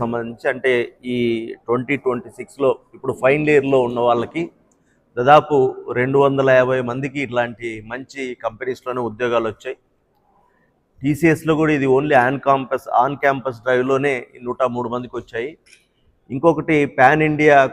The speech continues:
కోడ్ వీటా అని ఒక కాంపిటీషన్ ఉంటుంది టీసీఎస్లో, అందులో కూడా నూట ఎనభై మంది పార్టిసిపేట్ చేశారు, ఎగ్జామ్స్ రాశారు.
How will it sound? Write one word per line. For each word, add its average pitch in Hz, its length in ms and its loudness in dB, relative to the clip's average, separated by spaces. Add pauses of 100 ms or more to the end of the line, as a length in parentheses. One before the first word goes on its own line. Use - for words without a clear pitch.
(120)
కోడ్ 147 260 0
వీటా 147 300 2
అని 139 180 -2
ఒక 120 220 -8
కాంపిటీషన్ 135 460 -2
ఉంటుంది 120 280 -8
టీసీఎస్లో, 127 580 -8 (720)
అందులో 143 320 4
కూడా 151 180 6 (280)
నూట 131 180 -2 (220)
ఎనభై 123 320 0
మంది 135 260 -4 (880)
పార్టిసిపేట్ 127 520 0 (120)
చేశారు, 131 380 0 (120)
ఎగ్జామ్స్ 120 480 -2
రాశారు. 127 420 0